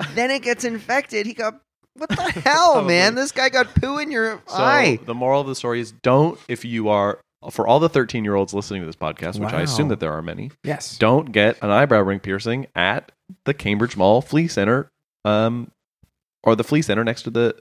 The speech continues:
Speaker 2: the Cambridge Mall.
Speaker 3: Wow. And to think you could have avoided that if he had just had some Purell.
Speaker 2: If he just had some Pu-, Purell or washed his hands.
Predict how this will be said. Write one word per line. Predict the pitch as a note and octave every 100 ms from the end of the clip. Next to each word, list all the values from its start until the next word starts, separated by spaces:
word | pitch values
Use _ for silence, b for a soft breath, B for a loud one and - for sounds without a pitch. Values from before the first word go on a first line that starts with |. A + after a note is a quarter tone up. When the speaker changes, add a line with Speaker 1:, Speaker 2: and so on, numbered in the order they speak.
| -
Speaker 2:
the | C3
Cambridge | - B2 B2
Mall. | C3 D3 - -
Speaker 3:
Wow. | - E3+ F3 B2+ - G#2+ - - _ -
And | - G#3+ G3+
to | A#3
think | C#4 C4 G#3
you | G3
could | A#3
have | A3
avoided | G3 E3 F#3+ A#3+ F3+
that | C#3 C3 C3 - _ _ -
if | D#3
he | D3+
had | E3+
just | D#3 F3
had | F#3
some | - E3
Purell. | D#3 F3 E3 D#3+ A#2+ E2+ - _ -
Speaker 2:
If | A2
he | B2
just | B2 A#2+
had | A#2
some | A2+
Pu-, | - A2
Purell | - A2+ A2+ A2+
or | - A2
washed | G#2+ G#2
his | G#2 G2
hands. | G#2+ G2+ -